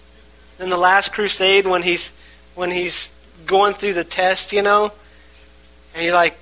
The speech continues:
"How did I get a pure heart? Okay, I got pure from my heart, pure from my heart."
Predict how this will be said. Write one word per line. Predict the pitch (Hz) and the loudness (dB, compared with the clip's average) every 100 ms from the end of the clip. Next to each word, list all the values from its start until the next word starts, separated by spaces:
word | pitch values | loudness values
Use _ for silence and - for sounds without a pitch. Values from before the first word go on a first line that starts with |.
| _ - | _ -6
"How | 190 | 0
did | 190 | 2
I | 180 | 0
get | 175 | -2
a | 165 | -6
pure | 185 160 | -6 -2
heart? | 165 143 147 | -2 -2 -8
Okay, | 160 | -8
I | 151 | -6
got | 147 | -6
pure | - 170 | -8 -10
from | 147 160 | -10 -12
my | |
heart, | 147 139 - | -8 -8 -8
pure | 170 | -12
from | 156 156 | -12 -14
my | |
heart." | 147 143 | -12 -12